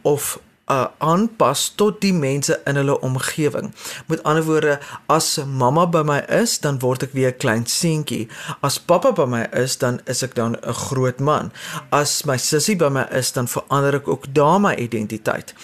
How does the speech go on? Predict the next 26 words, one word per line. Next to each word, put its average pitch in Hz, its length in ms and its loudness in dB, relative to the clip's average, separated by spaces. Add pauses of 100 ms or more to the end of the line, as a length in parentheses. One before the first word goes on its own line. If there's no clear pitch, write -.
(480)
En, 165 280 0 (100)
en 147 140 -4
hier 185 200 0
praat 196 440 0
ons - 180 -10
regtig 139 480 2
oor 160 140 -2
identiteitsverandering. 127 1300 -2
Natuurlik 269 460 0
is - 160 0
'n 170 140 2
mate 127 300 0
van 170 260 -4
aanpassing 127 680 0 (320)
altyd 147 360 0
gesond. - 640 -2 (300)
Ons 151 180 0
wil 147 100 2
nie 156 280 0
hê - 20 -6
iemand 139 380 -4
moet 131 120 -6
totaal 127 440 0
rigied 262 440 -2
wees 107 220 -2
nie, 120 160 -6